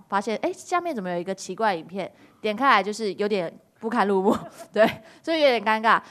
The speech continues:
所以在这边，呃，大家，跟大家分享一下，就是我，我常常去拜访企业，然后也有很多企业的，呃，I T Pro，他们其实蛮念旧的，所以他们还蛮喜欢以前的使用方式。所以这边也跟大家分享一下，其实在检视这边，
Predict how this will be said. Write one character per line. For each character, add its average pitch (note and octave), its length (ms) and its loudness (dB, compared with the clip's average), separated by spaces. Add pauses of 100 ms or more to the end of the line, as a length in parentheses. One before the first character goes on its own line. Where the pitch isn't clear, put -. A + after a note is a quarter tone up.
(100)
所 F#4 100 -2
以 G4+ 60 4
在 G4+ 100 2
这 F#4+ 120 2
边， E4 280 0 (300)
呃， G#3 220 6
大 D#4 100 4
家， D#4 180 8
跟 D#4 140 2
大 D#4 60 6
家 D4 100 8
分 C#4 180 2
享 A#3 160 4
一 F#3+ 60 -6
下， G#3 180 4
就 C4+ 140 -6
是 C4+ 380 0
我， - 180 8
我 B3+ 160 6
常 D4+ 140 6
常 D#4+ 120 6
去 F#4+ 80 -4
拜 F4 200 4
访 F#3+ 180 2
企 C4 240 -6
业， G#3+ 140 4
然 G#3+ 100 2
后 C4+ 80 4
也 C#4+ 80 4
有 C#4+ 60 4
很 A#3+ 100 2
多 G#3 140 2
企 A#3+ 200 -4
业 G#3+ 240 4
的， F3 140 -6
呃 D#3+ 340 2 (180)
，I A3+ 180 0
T A#3 160 -2
Pro， A3 240 0
他 A3 100 2
们 F#3 260 -2
其 G#3 160 -6
实 G3+ 60 -2
蛮 F#3 300 -4
念 F#3 200 -6
旧 E3+ 300 -4
的， G2+ 160 -8
所 A#3+ 160 -2
以 A#3 100 0
他 A#3+ 140 -2
们 B3 100 -4
还 G3 80 0
蛮 F#3 200 -2
喜 F#3+ 140 -6
欢 G3 180 2
以 F3+ 160 -10
前 D#3 200 -8
的 E3 120 -4
使 E3 180 -12
用 F3 180 -4
方 D#3+ 160 -6
式。 D#3+ 160 -10 (280)
所 D#4 100 -2
以 D#4+ 40 -2
这 F4 100 2
边 F#4 120 2
也 C4+ 60 2
跟 A3 160 -2
大 A#3+ 80 0
家 A#3 100 6
分 A3+ 240 2
享 F#3 220 -2
一 E3 80 -10
下， G3 160 -2
其 A3+ 160 -4
实 B3 60 -4
在 C#4 120 4
检 G#3+ 240 -2
视 F#3+ 220 -8
这 F#3+ 140 0
边， D#3+ 340 -4